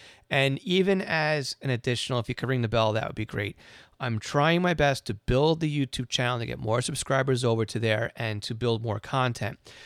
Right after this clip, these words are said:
So I'll, I'll give you this. If you go over there and you click subscribe, and then leave me a comment down in the video for this podcast session and say, "Hey, Phil, great video. I subscribed. By the way,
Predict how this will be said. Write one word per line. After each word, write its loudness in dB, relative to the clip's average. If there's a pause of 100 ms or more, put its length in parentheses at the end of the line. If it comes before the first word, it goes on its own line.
(180)
So 6
I'll, 0
I'll 2
give 2
you 6
this. 0
If -18
you -6
go 2
over 4
there 2
and -6
you -4
click -2
subscribe, 0 (640)
and 0
then 4 (360)
leave 0
me 4
a 2
comment 0
down 2
in 0
the 0
video 4
for -4
this 0 (120)
podcast 0
session 2 (680)
and 0
say, 2
"Hey, 4
Phil, 4
great -2
video. 4
I 0
subscribed. 0 (300)
By 8
the 10
way, 6